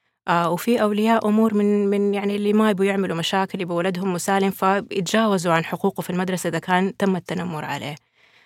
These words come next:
آم، في، حتى في المقابل المدارس، آه، لها أدوار مختلفة، بحيث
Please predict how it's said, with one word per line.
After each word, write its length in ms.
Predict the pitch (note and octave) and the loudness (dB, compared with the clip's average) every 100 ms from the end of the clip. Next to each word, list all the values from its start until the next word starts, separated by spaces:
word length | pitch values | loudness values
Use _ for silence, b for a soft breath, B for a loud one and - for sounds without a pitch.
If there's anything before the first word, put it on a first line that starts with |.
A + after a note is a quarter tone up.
| _ _ _ | _ _ _
آم، 420 | G3+ G3+ G3+ G3+ - _ _ _ _ _ _ _ - | 2 4 2 0 -6 _ _ _ _ _ _ _ -6
في، 460 | - D#4 E4 C4 A#3 | 4 6 6 4 2
حتى 400 | D#4+ E4 G#3+ G#3+ | 0 2 0 0
في 280 | A3+ - | -10 2
المقابل 520 | A3 A3+ A3+ C#4 C4 A#3+ | 4 4 4 2 4 2
المدارس، 840 | G#3 G#3+ A3 C4+ A#3+ A#3+ - - - | 2 2 0 0 0 -4 -6 -10 -6
آه، 560 | F#3 F#3+ G3 G3 F#3+ G3+ | -4 -4 -4 -4 -4 0
لها 280 | A3+ - | 0 0
أدوار 300 | F3 G3 G#3+ | 0 0 0
مختلفة، 680 | F#3+ F3 A3+ G#3+ - A3 C4+ - | 0 -2 -2 -2 2 2 0 -8
بحيث 420 | A3 F#3+ A#3+ B3 | -8 -4 -2 -2